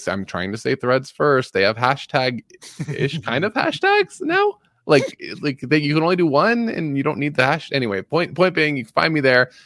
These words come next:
Speaker 1: You can find me at the platform formerly known as Twitter and on Twitch as well, uh, and on Discord. Uh, you know, we can, you can head on over to,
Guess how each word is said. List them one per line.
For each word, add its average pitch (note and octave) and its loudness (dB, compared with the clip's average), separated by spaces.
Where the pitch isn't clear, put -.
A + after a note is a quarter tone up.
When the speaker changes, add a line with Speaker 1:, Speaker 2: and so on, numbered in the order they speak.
Speaker 1:
You C#3+ -4
can E3+ 4
find D3+ 4
me D3 2
at A#2 2
the - -20
platform B2+ 4
formerly B2 2
known A2 2
as G2+ -4
Twitter E3+ 8
and G#2 -2
on G2 -2
Twitch D3 2
as - -10
well, D#3 8
uh, F#2+ 2
and A3+ 4
on A#3+ 4
Discord. D#3 4
Uh, A2 4
you A#2+ -4
know, G#2+ 0
we A2+ -4
can, G#2+ -4
you G#2+ -10
can G2+ -12
head A2+ 0
on A2 2
over G#2+ 2
to, G2+ -2